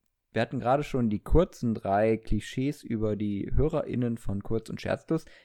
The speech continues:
Jetzt machen wir die scherzlosen drei. Und das hast du mitgebracht. Erklär doch einfach mal, worum's geht.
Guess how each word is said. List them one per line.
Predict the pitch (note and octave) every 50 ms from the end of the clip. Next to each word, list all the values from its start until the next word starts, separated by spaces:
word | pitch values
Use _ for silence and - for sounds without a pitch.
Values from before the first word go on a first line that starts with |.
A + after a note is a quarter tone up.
| _ _ _ _
Jetzt | - A2 C3 C#3+ - - -
machen | C3 B2 A2+ B2+ B2 A2+
wir | G#2+ G#2+ G#2 G2+
die | F2+ G#2+ G#2 F#2+ F#2
scherzlosen | - - - - A2+ C3 - - - - - - - - - - -
drei. | - - - - - F#2+ - C#3 G3 C#4 C#4 - - - - _ _ _ _ _ _ _ _ _ _ _ _ _ _ _ _ _ _ _ _ _ _ _ _ _
Und | C3 B2+ B2
das | C3+ C3+
hast | F3 D#3+ -
du | - B3
mitgebracht. | C#4+ G3 - - A2+ G#2 G#2 - -
Erklär | A2 A2 - D#3+ E3
doch | F3+ E3+
einfach | F3 E3 - E3+
mal, | D#3+ D#3+ D#3 D3
worum's | D3 C#3+ C#3+ C#3+ -
geht. | D#3 D3 B2 - -